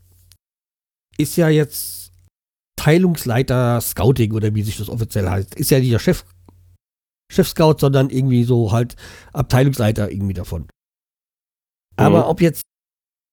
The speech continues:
Speaker 1: diese Kumpel, Kumpels Fritz Baumann jetzt so das Richtige sind, die sich dann vielleicht, die sich wahrscheinlich schon sehr gut kennen,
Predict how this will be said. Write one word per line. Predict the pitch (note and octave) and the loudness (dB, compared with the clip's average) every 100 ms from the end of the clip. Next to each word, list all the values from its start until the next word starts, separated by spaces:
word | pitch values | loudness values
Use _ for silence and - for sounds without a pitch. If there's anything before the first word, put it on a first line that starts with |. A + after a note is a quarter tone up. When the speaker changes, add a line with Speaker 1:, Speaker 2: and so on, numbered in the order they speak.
| _ _ _ _ _ A#2+ | _ _ _ _ _ 0
Speaker 1:
diese | B2 | 0
Kumpel, | A#2+ F#3 G3 F#3+ F#3 F3 E3+ D#3+ E3 C3+ | 2 0 2 2 4 2 0 -4 -8 -8
Kumpels | - F3 E3+ - | -4 -2 -2 -6
Fritz | - F#3+ F#3 - - | -2 -2 -2 -6 -8
Baumann | - C3 F#3 G#3+ A3 A3 A3+ A3+ A#3+ - | -2 0 2 2 2 0 0 -2 -6 -6
jetzt | E3+ F3+ - | -2 -2 -2
so | F#3 F3 | 0 0
das | E3+ G3+ | 2 0
Richtige | - F3+ D#3 | 0 2 2
sind, | G#3+ G#3 - | 0 -2 0
die | F3 | 0
sich | F3 - | 0 -2
dann | - E3 E3 | 0 2 2
vielleicht, | C#3 C3 D3 | -2 -4 -4
die | C#3 | -6
sich | C#3 - | -4 -4
wahrscheinlich | F#2 C3 B2 | 0 0 2
schon | A2 | 0
sehr | A2 A2 | 2 2
gut | A2+ - | 0 0
kennen, | F#3 G#3+ | 0 0